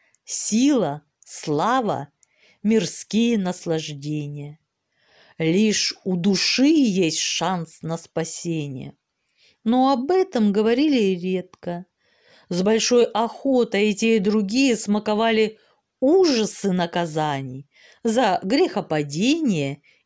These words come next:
и картины разложения. Так что сад земных наслаждений Босха —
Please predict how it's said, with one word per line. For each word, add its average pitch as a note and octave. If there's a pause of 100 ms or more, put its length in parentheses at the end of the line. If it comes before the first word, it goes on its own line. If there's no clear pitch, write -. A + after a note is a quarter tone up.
и E4+
картины A#3+
разложения. D#3+ (680)
Так A#3
что A3+
сад B3
земных G#3
наслаждений F#3
Босха — D#3